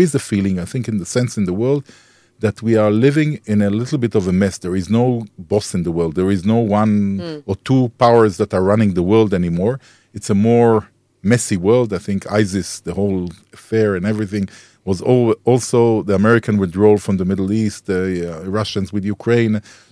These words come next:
Speaker 1: So everyone is busy with its own things.
Speaker 2: And I think the, the realization that these geographical bou-, boundaries or even ideological, um, uh, boundaries are very fluid when it comes to terrorism. It can affect anybody.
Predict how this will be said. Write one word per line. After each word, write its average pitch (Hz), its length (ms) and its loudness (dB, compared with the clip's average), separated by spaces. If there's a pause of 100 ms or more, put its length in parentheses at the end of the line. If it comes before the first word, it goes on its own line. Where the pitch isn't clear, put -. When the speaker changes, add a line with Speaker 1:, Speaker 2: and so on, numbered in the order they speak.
Speaker 1:
So - 80 -2
everyone 143 320 4
is 104 100 0
busy 120 280 2
with 107 180 2
its 101 180 -2
own 113 600 2
things. 113 240 0
Speaker 2:
And 202 80 2
I 302 80 -2
think 381 260 -4
the, 262 140 2 (400)
the 220 140 4 (140)
realization 185 800 0
that 208 220 -4
these 202 220 -10
geographical 170 760 -2
bou-, 151 260 -4
boundaries 156 720 -2
or 175 200 2
even 233 360 -4 (100)
ideological, 160 840 0 (500)
um, 185 480 0
uh, 170 60 -4
boundaries 185 440 0
are 220 100 0
very 175 200 2
fluid 202 500 -2
when 185 160 -4
it 190 160 -8
comes 180 300 -4
to 202 140 -6
terrorism. 180 720 -2
It 185 160 -6
can 185 260 -2
affect - 400 -6
anybody. 175 540 -2